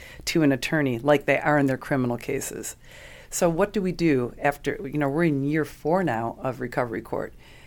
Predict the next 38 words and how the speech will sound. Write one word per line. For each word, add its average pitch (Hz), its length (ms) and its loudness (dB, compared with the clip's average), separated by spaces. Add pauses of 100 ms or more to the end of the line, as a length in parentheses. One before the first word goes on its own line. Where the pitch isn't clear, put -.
(200)
and 165 240 2
it's 151 140 -4
heartbreaking 135 720 0
to - 180 -6
see 135 300 -2
people 127 720 -6
n-, - 300 -2
primarily 139 640 2 (340)
losing 139 260 2
their 120 120 -4
kids, - 420 -6
losing 123 220 -4
custody 127 420 -8
of 120 80 -10
their 123 140 -8
kids. - 420 -10 (580)
Uh, 131 180 -2
they've 143 200 2
come 156 200 0
from 147 180 0
very 135 220 2
dark 131 300 -2
places. 127 580 -4
By 127 180 -2
the 123 80 -4
time 147 280 -4
they 139 100 -2
get 123 180 -6
to - 100 -12
our 123 160 -6
court, 123 400 -8
of - 140 -18
course, 127 300 -6
they 135 100 -6
have 123 140 -4
a 113 40 -12
felony 135 400 -2
case. 123 460 -6